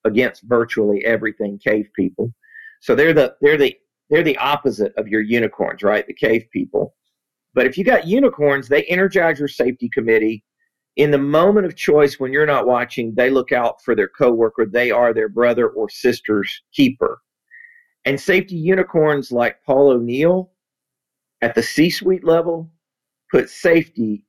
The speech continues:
before profits. And here's another thing they do. They grow and mentor other safety leaders, right? So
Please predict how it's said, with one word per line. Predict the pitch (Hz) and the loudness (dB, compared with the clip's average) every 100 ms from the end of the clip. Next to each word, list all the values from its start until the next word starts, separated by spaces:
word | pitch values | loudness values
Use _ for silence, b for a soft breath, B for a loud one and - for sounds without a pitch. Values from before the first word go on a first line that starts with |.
| _ | _
before | 113 104 120 117 | -6 -2 0 0
profits. | - 110 101 - - - - - - _ _ _ _ _ _ | 2 -2 -2 -10 -18 -18 -20 -20 -20 _ _ _ _ _ _
And | 95 | -8
here's | 107 151 131 | 0 0 0
another | 131 139 147 | 0 2 0
thing | - 117 113 | 0 -4 -4
they | 107 | -4
do. | 113 113 | 0 0
They | 107 101 | 0 -2
grow | 107 123 135 147 147 - | -2 2 4 6 4 0
and | 120 117 120 | -10 -8 -2
mentor | 135 139 - 110 101 - | -2 -2 0 0 0 0
other | 120 123 110 | 0 2 0
safety | - 113 104 104 104 | -2 -2 -2 -4 -4
leaders, | 110 107 - - - | -2 -2 -4 -6 -2
right? | 107 107 - - _ _ _ _ | 0 0 -4 -18 _ _ _ _
So | - 156 143 127 - | 0 4 6 4 0